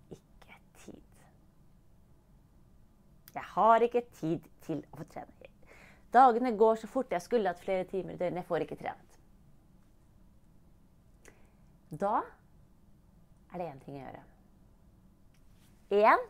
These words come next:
se på kravene du har for hva du skal tre-, hvorfor du skal trene, eller hva du skal trene for å trene. Og to, se på hva du kan bytte ut. For ja, du må kanskje bytte ut Netflix. Og ja, du må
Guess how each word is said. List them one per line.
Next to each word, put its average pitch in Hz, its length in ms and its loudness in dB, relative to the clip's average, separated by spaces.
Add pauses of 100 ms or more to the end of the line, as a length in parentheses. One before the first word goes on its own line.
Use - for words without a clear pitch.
(240)
se 208 180 0
på 220 120 -8 (100)
kravene 170 580 -4
du 302 80 -4
har 175 320 -2 (320)
for 180 160 -12
hva 170 320 0
du 165 160 -4
skal 165 240 -8
tre-, 175 320 -10
hvorfor 165 320 -6
du 165 80 -8
skal 165 160 -10
trene, 160 240 -8
eller 180 240 0
hva 165 160 4
du 160 160 -2
skal 160 160 -14
trene 170 240 -4
for 180 80 -4
å 160 160 -4
trene. 180 320 -2 (520)
Og 165 60 -8 (160)
to, 285 300 -2 (420)
se 175 80 -10
på 185 140 -10 (100)
hva 160 240 -8
du 143 180 -10
kan 147 160 -14
bytte - 280 -18
ut. - 140 -20 (140)
For 302 140 0
ja, 320 320 4
du 269 100 -2
må 214 360 -2
kanskje 165 320 -10 (180)
bytte - 380 -8
ut 147 240 -12
Netflix. - 500 -16
Og 233 160 0 (140)
ja, 285 240 2 (100)
du 233 80 -2
må 202 220 -2